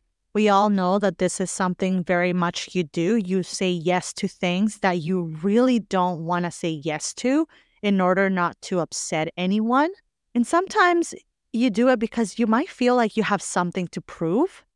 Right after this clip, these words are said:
but over time, it really is not worth the stress, the anxiety, and the unhappiness that you get from not being able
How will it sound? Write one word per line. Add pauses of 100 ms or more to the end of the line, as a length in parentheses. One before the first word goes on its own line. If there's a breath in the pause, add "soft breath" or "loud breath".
(260)
but (220)
over
time, (320)
it
really
is
not
worth (420)
the
stress,
the
anxiety,
and
the (280 soft breath)
unhappiness
that
you
get (400)
from
not
being
able